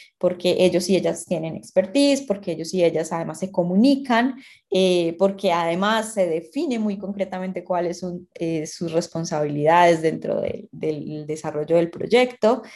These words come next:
eh, y además son personas con habilidades transversales, ¿sí? Eh, obviamente, dependiendo del tipo de proyecto y del tipo de necesidad, vamos a necesitar más personas de ciertos perfiles,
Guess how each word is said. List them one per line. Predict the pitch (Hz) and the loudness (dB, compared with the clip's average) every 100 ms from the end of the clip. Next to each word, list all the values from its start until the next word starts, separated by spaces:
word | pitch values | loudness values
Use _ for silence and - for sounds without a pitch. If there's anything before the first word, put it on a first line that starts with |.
| - - - _ | -20 -20 -20 _
eh, | 185 190 185 - | 6 8 8 6
y | 254 | 6
además | 269 311 311 302 | 8 6 4 -2
son | 277 | -4
personas | 277 277 240 247 | -4 -2 -4 -4
con | 240 208 | -2 -2
habilidades | 175 165 156 - | -2 -4 -8 -6
transversales, | 220 220 247 330 392 214 - - | -4 0 0 2 2 0 -2 -6
¿sí? | 285 - _ - - _ - | -6 -6 _ -20 -20 _ 2
Eh, | 202 190 - - | 4 4 2 0
obviamente, | 190 185 208 240 233 | 2 4 4 2 0
dependiendo | 247 202 185 180 175 | -2 -2 -4 -4 -6
del | 185 | -6
tipo | 220 220 | -6 -2
de | 220 | -2
proyecto | 226 240 269 277 - 240 | 0 0 4 2 2 -2
y | |
del | 226 | -2
tipo | 175 - 202 | -6 -6 -4
de | |
necesidad, | 208 214 214 226 233 226 214 | -2 -4 -8 -4 0 2 2
vamos | 180 208 | -2 -2
a | |
necesitar | 220 185 175 - 160 - | -2 -4 -8 -6 -4 -4
más | 175 190 208 208 | -2 0 0 0
personas | 202 202 208 202 208 | -4 -2 0 0 -2
de | 190 | -6
ciertos | 170 - 190 | -8 -8 -6
perfiles, | 220 214 302 247 226 277 - | -6 2 2 4 2 0 -6